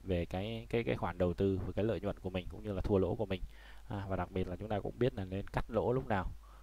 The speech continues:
à, nên mua lúc nào, đại loại như vậy. Rồi phân tích doanh nghiệp như thế nào để chọn ra được những cái cổ phiếu tốt nhất.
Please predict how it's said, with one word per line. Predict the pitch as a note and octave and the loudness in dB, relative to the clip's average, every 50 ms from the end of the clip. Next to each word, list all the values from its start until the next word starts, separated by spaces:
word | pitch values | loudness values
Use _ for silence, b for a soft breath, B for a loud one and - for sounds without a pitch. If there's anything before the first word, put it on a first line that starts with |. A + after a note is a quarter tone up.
| B - | B -10
à, | - G2 F#2+ F#2+ F#2+ | -8 -6 -6 -2 0
nên | G2+ G2+ - G#2 | 0 0 2 4
mua | G#2 G2+ G2+ | 4 6 6
lúc | G#2+ A2+ | 6 4
nào, | B2 A2 G2 E2+ - - - - | 2 2 0 0 -2 -4 -4 -2
đại | - F2+ F#2 | -2 -2 0
loại | F2+ F2 F2 | -2 -2 -4
như | F#2+ G2 | -4 -4
vậy. | - - - B B B B B B B - | -4 -4 -4 B B B B B B B -2
Rồi | - F#2 F2+ | 0 2 2
phân | G#2+ - - - | 4 4 2 4
tích | - - C3 - - | 6 4 4 6 4
doanh | - G#2+ G#2 G#2 | 2 2 2 2
nghiệp | G2+ C#3 - - | 2 2 2 2
như | - - | 2 0
thế | - A3 | 2 2
nào | - A#2 G#3 F#3+ - - - - - - | 2 0 0 0 0 -2 -4 -6 -8 -6
để | - - - | -4 2 4
chọn | - - - - | 4 2 4 2
ra | F#2 F#2+ | 0 0
được | F#2 F2+ - - | 0 0 -2 -4
những | - G2 | -6 -6
cái | G#2+ A#2 | -6 -4
cổ | - - F2 D#2+ | -2 -2 -2 -2
phiếu | G2 G#2 G2 G2 A2 | 0 2 2 4 4
tốt | - C3 B2+ | 2 2 4
nhất. | C3 C3+ D3 | 4 4 4